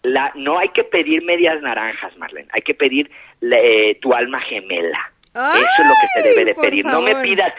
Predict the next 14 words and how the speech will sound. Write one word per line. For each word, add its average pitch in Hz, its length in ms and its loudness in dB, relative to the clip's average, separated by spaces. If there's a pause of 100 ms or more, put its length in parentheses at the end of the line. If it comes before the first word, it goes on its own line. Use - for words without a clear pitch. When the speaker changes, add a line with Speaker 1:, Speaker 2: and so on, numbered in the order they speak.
(140)
Speaker 1:
"Ay, 202 180 0
que 240 120 0
te 208 160 0
mi 226 140 -4 (160)
media 190 200 2
naranja", 170 300 -2
porque - 220 -4
te 139 100 -2
trae 156 240 0
uno 170 240 0
todo 160 280 2
vicioso, 339 680 2 (120)
Speaker 2:
<laughs> - 140 -10
Speaker 1:
mujeriego, 175 840 2